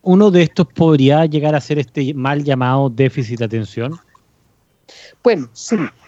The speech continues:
Speaker 2: Eh, a propósito del déficit atencional, que es un, eh, un nombre que la industria médica le, le puso al distraimiento, porque uno cuando es niño tiene una propensión a ser distraído,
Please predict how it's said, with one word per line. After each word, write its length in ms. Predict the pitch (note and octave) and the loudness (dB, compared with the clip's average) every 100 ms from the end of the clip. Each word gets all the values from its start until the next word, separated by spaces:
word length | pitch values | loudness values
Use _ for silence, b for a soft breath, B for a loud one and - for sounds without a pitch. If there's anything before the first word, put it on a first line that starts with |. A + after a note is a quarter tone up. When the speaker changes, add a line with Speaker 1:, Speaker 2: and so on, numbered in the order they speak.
| _ | _
Speaker 2:
Eh, 180 | E3+ D#3+ | -2 0
a 100 | E3+ | -2
propósito 600 | E3+ F#3+ G3 G#3+ A#3+ F#3+ | -4 -6 -8 -8 -8 -4
del 160 | G#3+ G3+ | -4 -2
déficit 480 | A3+ - F#3+ A3+ - | -6 -6 -10 -8 -6
atencional, 640 | F#3+ G3 G3 F3+ G3+ A3 _ | -6 -6 -8 -6 -4 -6 _
que 80 | |
es 60 | A3+ | -4
un, 240 | A3 A3 | -4 -4
eh, 120 | G3+ F#3 _ _ | -6 -8 _ _
un 200 | G3 F#3+ | -4 0
nombre 380 | G3 A3 A#3 A#3+ | 2 2 0 -2
que 160 | G#3+ | -2
la 140 | G3+ G3 | -2 -2
industria 560 | F#3 E3+ G#3+ - B3 | -2 -4 -4 0 0
médica 580 | A3 G#3+ A3+ A#3+ - A3 G#3 b b _ | 2 4 4 2 -4 -6 -6 b b _
le, 280 | F#3 F#3 - - | -8 -8 -8 -12
le 200 | - F3+ | -6 -6
puso 340 | E3+ A3 G#3 A#3 | -2 -2 0 0
al 120 | G#3+ | 2
distraimiento, 800 | G3+ - G#3 G3+ A3+ D4+ - F3 | 0 0 2 2 4 2 0 -6
porque 400 | F#3 F#3 F#3+ F#3 | -6 -6 -8 -6
uno 240 | - A3 | 2 2
cuando 240 | A3+ G#3+ G#3+ | 4 2 2
es 60 | |
niño 340 | G3+ A3 A#3 A#3+ | 0 2 4 2
tiene 360 | - A3+ B3+ | 2 0 2
una 180 | C4+ C4 | 2 0
propensión 580 | B3 A3+ A#3 A3+ B3 B3 | -2 0 0 2 0 0
a 60 | A#3+ | -2
ser 160 | B3+ | -6
distraído, 580 | A3+ A#3+ - C#4+ A3 A2 | -6 -8 0 4 4 2